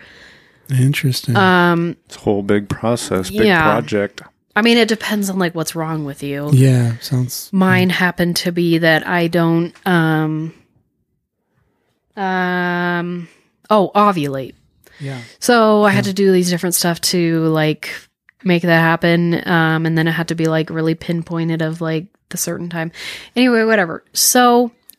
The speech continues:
Speaker 1: Mayo Clinic says, "Depending on the reasons for infertility, I U I can be coordinated with your normal cycle or with fertility medications."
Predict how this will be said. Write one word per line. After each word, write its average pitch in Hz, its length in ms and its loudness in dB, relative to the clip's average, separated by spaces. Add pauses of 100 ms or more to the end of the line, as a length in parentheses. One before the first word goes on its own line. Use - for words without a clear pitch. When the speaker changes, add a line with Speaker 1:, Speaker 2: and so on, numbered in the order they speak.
Speaker 1:
Mayo 135 220 4
Clinic 127 300 2
says, 117 300 -6 (380)
"Depending 147 460 2
on 131 180 2
the 117 100 -2
reasons 127 560 2
for 135 160 -4
infertility, 120 760 2 (180)
I 123 160 4
U 120 200 2
I 120 200 0
can 160 240 2
be 143 100 2
coordinated 127 600 0
with 117 200 -6
your 110 100 -2
normal 120 360 2
cycle 131 440 -4
or 127 200 2
with 120 240 -2
fertility 131 580 -2
medications." - 1040 -6